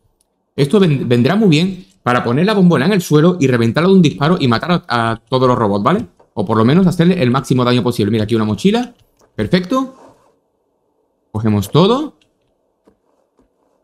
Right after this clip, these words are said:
Una skin. Vale, bien. Una skin. Pues sí. Esto se puede abrir, ¿no? Tiene que haber alguna puerta por aquí atrás, ¿eh?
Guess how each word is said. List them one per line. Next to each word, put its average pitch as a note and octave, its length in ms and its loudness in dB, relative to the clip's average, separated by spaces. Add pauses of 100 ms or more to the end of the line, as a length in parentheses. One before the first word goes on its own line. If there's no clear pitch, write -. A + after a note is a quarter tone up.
(560)
Una B2+ 240 2
skin. E3+ 500 -2
Vale, A2+ 240 -2
bien. C#3 300 -2 (320)
Una - 80 -6
skin. - 320 -6 (340)
Pues C4 180 0
sí. E3 300 -4 (960)
Esto A2 200 -2
se E3+ 100 2
puede A#2+ 440 0 (180)
abrir, C3+ 500 -2
¿no? D#3+ 480 -2 (1800)
Tiene D3 140 0
que E3+ 80 0
haber F3+ 140 2
alguna D#3+ 280 0
puerta D#3 240 0
por D3 100 0
aquí A#2+ 140 -2
atrás, G#2 340 -4
¿eh? C#3+ 200 -4